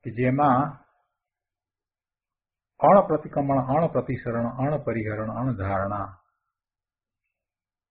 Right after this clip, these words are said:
એટલે એ બધા ભાવોથી રહિત, શુભ અને અશુભ બંને પ્રકારના ભાવોથી રહિત, જે ત્રીજી ભૂમિ રૂપે છે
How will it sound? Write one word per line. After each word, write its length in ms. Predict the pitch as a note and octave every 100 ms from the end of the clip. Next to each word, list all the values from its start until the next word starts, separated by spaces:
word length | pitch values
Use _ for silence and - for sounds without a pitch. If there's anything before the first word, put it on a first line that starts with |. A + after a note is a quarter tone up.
| _
એટલે 200 | - A#2+
એ 160 | A#2+ C#3
બધા 400 | C3 A2 A#2 B2+
ભાવોથી 840 | B2 G2+ G#2+ A2+ B2+ B2+ B2+ A#2 - _ _ _ -
રહિત, 360 | G#2+ G#2+ C3+ - F#2 - _
શુભ 360 | - D#3 D3+ C3+ - _ _ _ -
અને 120 | C3 B2
અશુભ 340 | A2+ D3 C3 G#2+
બંને 320 | A2+ B2+ E3
પ્રકારના 640 | D#3 A#2+ A#2+ A#2 A#2 B2 A#2+
ભાવોથી 720 | G2 G#2 A2 A#2+ B2+ A#2 A2
રહિત, 300 | A2 B2+ - F#2+ - _ _ _ _ _ _ _ _ _ _ _ _ _ _ _ _ _ _ G#2+
જે 180 | B2+ D3 D3 - _ _ _ _ _ _ _ _ _ _ _ _ -
ત્રીજી 400 | C#3 E3 G#3+ F3
ભૂમિ 240 | C#3+ D3 D3+
રૂપે 280 | C3 C3 A2+
છે 220 | - G#2+